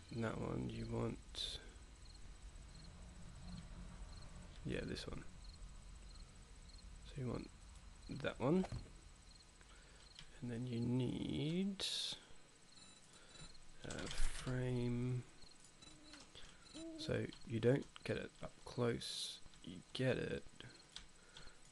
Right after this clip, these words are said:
roughly around here, and that way you can just kind of jump up and you're on. And do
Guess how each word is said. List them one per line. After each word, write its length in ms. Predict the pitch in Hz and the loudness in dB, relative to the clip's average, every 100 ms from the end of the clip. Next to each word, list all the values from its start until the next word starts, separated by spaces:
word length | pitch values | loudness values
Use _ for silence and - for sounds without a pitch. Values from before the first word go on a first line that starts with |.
| - | -2
roughly 460 | 120 123 - 135 120 | 2 6 8 8 8
around 280 | 113 110 104 | 8 8 6
here, 540 | 120 92 - - - 135 - - - - | 4 2 2 0 -2 -4 -8 -10 -4 4
and 140 | 107 | 6
that 140 | 107 | 8
way 80 | 110 | 6
you 140 | 107 107 | 6 4
can 160 | 110 | 2
just 200 | 104 - | 0 -2
kind 280 | - 117 110 | -2 2 4
of 160 | 110 104 - - - - - - - - - - - - - | 2 0 -4 -4 -6 -8 -12 -12 -12 -16 -16 -16 -14 -12 -4
jump 260 | - 123 | -2 2
up 160 | 131 - - - - - - - | 2 2 -2 -16 -16 -18 -4 2
and 300 | 113 113 - | 4 6 4
you're 100 | - | 0
on. 120 | - - - - - - - - - - - - - - - - - - - - - - - - - - - - - - - - - - - - - | -4 -10 -12 -14 -12 -10 -10 -12 -16 -14 -14 -14 -16 -16 -12 -10 -10 -14 -16 -14 -14 -14 -14 -14 -10 -10 -10 -14 -14 -14 -14 -2 2 2 -2 -4 2
And 880 | 113 107 107 104 104 101 101 101 - - - - - - - - - - - - - - - - - | 4 6 6 6 6 6 4 2 -2 -4 -6 -10 -14 -16 -16 -16 -18 -18 -20 -20 -18 -18 -14 -8 -2
do 180 | - - | -2 -2